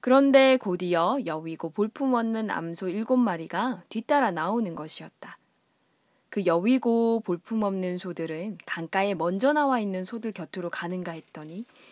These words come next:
이내 그 살이 찌고 잘생긴 소들을 잡아먹었다. 그러는데 파라오가, 파라오는 꿈에서 깨어났다. 그러나 그는 다시 잠이 들어 다시 꿈을 꾸었다.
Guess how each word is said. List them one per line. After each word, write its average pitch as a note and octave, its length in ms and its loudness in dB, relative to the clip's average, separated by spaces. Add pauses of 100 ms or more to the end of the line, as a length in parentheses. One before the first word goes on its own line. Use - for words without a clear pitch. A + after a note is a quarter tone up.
(280)
이내 G3 260 0
그 F#3+ 140 -2
살이 C4+ 320 -2
찌고 A3 500 -2
잘생긴 A3+ 540 -2
소들을 D#3+ 400 -10
잡아먹었다. - 840 -8 (800)
그러는데 F3 460 -4
파라오가, B3 680 -2 (360)
파라오는 A#3+ 540 0
꿈에서 D#4 400 -6
깨어났다. B3+ 760 -8 (800)
그러나 D#4 340 4
그는 C#4 320 4
다시 A#3 300 -2
잠이 G#3 320 -2
들어 F3+ 420 -2
다시 G3+ 260 -6
꿈을 D#4+ 380 -6
꾸었다. E3 600 -8